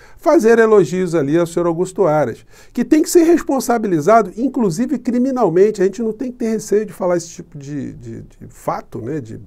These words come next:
de interpretação da realidade, porque crimes de prevaricação estão no Código Penal brasileiro. E quando alguém deixa de realizar um ato de ofício para proteger uma outra pessoa, está diante do crime de prevaricação. Infelizmente, a pena de prevaricação é muito pequena,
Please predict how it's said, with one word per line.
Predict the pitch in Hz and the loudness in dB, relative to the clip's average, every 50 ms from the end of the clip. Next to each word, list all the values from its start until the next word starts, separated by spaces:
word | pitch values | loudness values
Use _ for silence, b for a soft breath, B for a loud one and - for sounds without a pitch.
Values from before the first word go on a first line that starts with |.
| - - | -20 -20
de | 107 104 104 | -16 -16 -16
interpretação | 104 104 101 - - 113 101 - - 127 - - 117 - - 143 143 | -16 -18 -18 -16 -16 -16 -14 -12 -12 -12 -12 -12 -12 -6 -4 -4 -4
da | 127 120 | -4 -4
realidade, | 117 127 120 104 104 110 127 160 170 165 b b b b b b b b | -8 -8 -10 -10 -10 -8 -8 -8 -8 -10 b b b b b b b b
porque | - 190 185 - 226 214 | -4 -4 -2 0 -2 -2
crimes | 214 214 - 240 262 277 285 254 214 170 | -2 0 -2 0 2 4 4 2 2 0
de | 202 175 | -2 -4
prevaricação | - - 202 208 196 185 180 170 170 170 170 156 156 - 190 220 | 0 4 6 6 6 6 4 4 4 2 0 -4 0 0 0 0
estão | 208 - - 214 220 233 | -2 -2 -2 -2 0 0
no | 220 | -2
Código | 214 - 220 214 214 220 208 | -4 -2 -2 -2 -2 -2 -6
Penal | 196 - 170 208 208 214 | -8 -4 -2 -2 0 0
brasileiro. | 208 208 214 208 202 196 156 170 196 190 143 - b b b b | -2 -2 -4 -4 -6 -4 -2 0 0 0 -2 -8 b b b b
E | - 175 | -8 -6
quando | - - 233 240 240 | -2 0 0 2 2
alguém | 226 190 208 214 202 | 0 2 0 -2 0
deixa | 165 196 226 226 226 233 214 | 2 2 0 0 0 -2 -2
de | 180 202 | -2 0
realizar | 185 196 202 190 175 147 180 196 | 0 0 0 0 0 -2 0 2
um | 190 175 175 | 4 4 4
ato | 185 185 185 - 170 | 2 0 -2 -2 0
de | 170 | 0
ofício | 185 170 - - 156 151 143 - - | 0 -2 -2 -8 -8 -8 -8 -10 -8
para | - 151 147 | -6 -6 -4
proteger | - - 185 185 185 170 147 127 120 151 165 | -4 -2 -4 -2 -2 -2 -2 -2 -2 -2 -2
uma | 156 151 135 | 0 0 0
outra | 135 139 131 - 151 | 0 0 0 -2 -4
pessoa, | - - 131 123 - 190 208 | -6 -6 -10 -4 -2 -2 -2
está | 208 - - 226 220 | -2 -4 -4 -4 -2
diante | 190 214 233 220 - 226 | -2 -2 -4 -6 -8 -8
do | 208 226 | -10 -8
crime | - 214 208 220 220 | -6 -6 -6 -6 -6
de | 202 202 | -8 -8
prevaricação. | - 214 208 190 214 208 208 - 202 175 170 - 175 170 170 B B B B B | -6 -4 -4 -4 -4 -6 -6 -4 -6 -6 -4 -4 -6 -6 -8 B B B B B
Infelizmente, | 277 277 - 330 294 262 208 220 240 269 277 - | -4 -2 0 0 0 0 0 0 0 0 0 -2
a | 294 277 | -4 -4
pena | - - - 202 214 233 226 214 | -4 -4 -2 0 2 4 2 2
de | 175 165 | 0 0
prevaricação | - 190 185 180 185 180 180 - 175 175 - 208 | 0 0 2 2 2 0 0 -2 -4 0 0 0
é | |
muito | 214 233 220 - | 0 0 -6 -8
pequena, | - 262 - - 185 196 220 214 165 123 123 | -10 -10 -8 -2 0 2 2 2 2 -2 -6